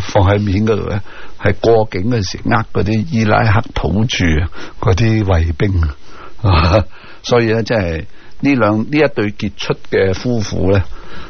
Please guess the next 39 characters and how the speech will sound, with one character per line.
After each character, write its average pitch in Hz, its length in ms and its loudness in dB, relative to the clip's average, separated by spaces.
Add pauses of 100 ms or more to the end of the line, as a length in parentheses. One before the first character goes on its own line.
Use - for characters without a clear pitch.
(120)
啊， 87 220 4
真 117 220 2
係 76 440 0 (260)
估 104 180 2
唔 80 180 2
到 87 180 0
啦， 95 180 2
係 78 180 0
嘛？ 90 120 0 (480)
我 98 120 4
有 92 80 6
咁 90 180 2
大 78 140 0
貢 87 340 0
獻。 87 180 0 (760)
啊， 101 100 6
咁 127 300 2 (340)
Melvin 143 640 2
當 160 180 0
初 165 140 -2
佢 127 300 -2 (680)
讀 - 160 -4
去 117 140 2
牛 85 220 2
津 135 200 0
之 135 120 -2
前， 120 240 -4
喺 92 40 2
英 120 260 2
國 92 140 0
嗰 110 160 0
間 - 80 -4
寄 95 180 2
宿 113 180 0
校 82 140 2
叫 98 160 0
做 85 140 4
Lancing 139 800 2
College。 113 580 -4